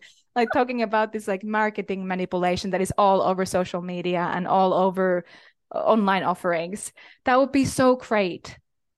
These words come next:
It would be so great to be manipulated by unconditional love. Like, "Okay, trick me into you. Trick me to understand you." That would be so much easier, right?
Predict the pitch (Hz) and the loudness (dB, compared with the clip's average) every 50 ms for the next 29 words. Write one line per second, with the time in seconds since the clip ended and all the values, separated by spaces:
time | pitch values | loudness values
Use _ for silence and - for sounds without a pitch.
0 | _ - 277 269 254 254 262 262 254 - - - 262 254 254 254 - 254 240 240 | _ -6 0 2 2 2 2 0 -2 -2 0 0 2 2 2 0 0 -2 -2 -2
1 | 240 - 214 202 202 190 190 190 190 190 185 - 185 185 185 180 180 185 - - | -2 -6 -4 -2 -2 -2 -2 -2 -2 -2 -2 -2 -2 -2 0 0 -2 -4 -4 -2
2 | 185 170 156 170 180 190 170 175 170 175 175 - 175 170 180 180 175 170 196 180 | -2 -2 0 -2 -4 -4 -8 -6 -6 -6 -6 -6 -6 -6 -2 -2 -2 -2 -2 -2
3 | 180 185 190 - - 240 240 233 - 262 220 214 - - 320 311 302 - - 247 | -2 -4 -4 0 0 0 0 0 -2 -2 -2 -2 -2 0 0 0 0 0 0 0
4 | 214 202 180 185 214 220 220 214 202 175 - 175 160 151 - - - - - - | 0 0 0 -2 0 0 0 0 0 -2 -2 -4 -4 -2 -2 -4 -6 -8 -20 -20
5 | _ - - 302 294 294 - 262 233 220 202 202 202 180 196 208 202 196 190 - | _ -4 -4 -4 -2 0 0 2 2 2 2 2 2 2 2 2 0 0 -2 -2
6 | - 196 185 185 185 190 185 226 233 240 247 240 254 254 226 - - - 269 269 | -2 -4 -2 -2 -2 -2 0 0 0 0 0 -2 -4 -8 -8 -8 -4 -2 0 0
7 | 269 247 240 233 - - 214 226 233 233 - 170 - - 165 160 - _ - - | 2 0 -2 -4 -6 -10 -6 -6 -6 -4 -6 -8 -6 -4 -6 -6 -6 _ -20 -20
8 | - - - _ _ _ _ - 226 220 233 262 269 262 | -20 -20 -20 _ _ _ _ -2 0 2 2 2 0 -2